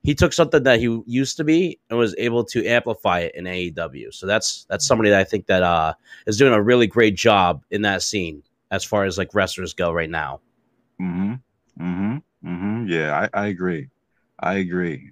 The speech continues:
Speaker 2: I agree the way he invented himself. And, and shout out to Cody, man. Cody is doing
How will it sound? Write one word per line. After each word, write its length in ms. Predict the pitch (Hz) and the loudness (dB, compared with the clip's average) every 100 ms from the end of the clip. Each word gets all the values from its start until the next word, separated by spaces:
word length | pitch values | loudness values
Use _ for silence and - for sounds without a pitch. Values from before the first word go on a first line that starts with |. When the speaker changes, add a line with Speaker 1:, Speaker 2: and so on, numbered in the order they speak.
| - | -10
Speaker 2:
I 120 | 92 | -8
agree 180 | 87 87 | -6 -6
the 100 | 87 | -6
way 100 | 85 | -6
he 140 | 92 | -8
invented 320 | 80 87 80 | -8 -10 -10
himself. 540 | 78 - 80 71 71 _ _ - - - | -14 -10 -10 -10 -12 _ _ -20 -14 -6
And, 160 | 190 | -4
and 120 | 190 | -4
shout 220 | 185 180 370 | 0 2 4
out 100 | 311 | 2
to 60 | |
Cody, 360 | - 131 120 98 | 4 6 6 6
man. 260 | 87 87 156 | 2 -4 -4
Cody 380 | - 208 185 | 0 2 2
is 100 | 117 | 0
doing 480 | 92 104 95 87 80 | 0 2 2 0 -6